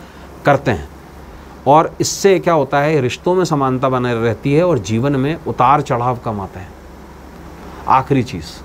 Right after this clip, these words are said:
चांदी से निर्मित कछुआ, और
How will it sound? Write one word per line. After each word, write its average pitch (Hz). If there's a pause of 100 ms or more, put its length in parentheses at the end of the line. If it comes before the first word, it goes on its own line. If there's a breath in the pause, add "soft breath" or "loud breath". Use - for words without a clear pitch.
(1000 loud breath)
चांदी 170
से 165
निर्मित 135 (160)
कछुआ, 156 (760)
और 123